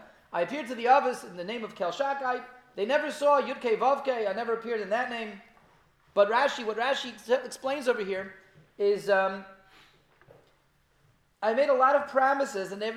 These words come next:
they, I never fulfilled them. And they never complained to me. I promised Avram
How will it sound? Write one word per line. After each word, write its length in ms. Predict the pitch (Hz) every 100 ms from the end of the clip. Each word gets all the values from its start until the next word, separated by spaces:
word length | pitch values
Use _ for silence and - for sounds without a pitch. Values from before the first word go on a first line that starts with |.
| 240 208
they, 160 | 226
I 120 | 214
never 220 | 220 277 294
fulfilled 360 | 262 214 247
them. 180 | 190 131 - _ 156
And 360 | 247 269 247 - - _ _ _ _ _ _ _ _ _ _ _
they 220 | 165 226
never 560 | 262 262 214 202 202 - -
complained 460 | 202 220 208 208
to 120 | -
me. 260 | 208 208 185 - _ _ _
I 80 | 170
promised 400 | - 202 196 -
Avram 500 | 202 240 233 220